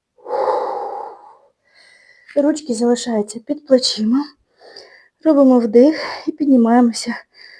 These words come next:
на ручки. Локоточки в нас залишаються зігнуті.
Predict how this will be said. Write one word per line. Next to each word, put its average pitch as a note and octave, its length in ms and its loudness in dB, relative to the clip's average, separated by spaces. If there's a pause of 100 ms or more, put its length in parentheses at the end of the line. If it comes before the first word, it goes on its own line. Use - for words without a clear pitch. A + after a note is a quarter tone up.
(280)
на A#3+ 140 2
ручки. G#3+ 480 -6 (2500)
Локоточки C4 540 -12
в A3 40 -18
нас A3 160 -16
залишаються A#3 600 -12
зігнуті. A#3 520 -18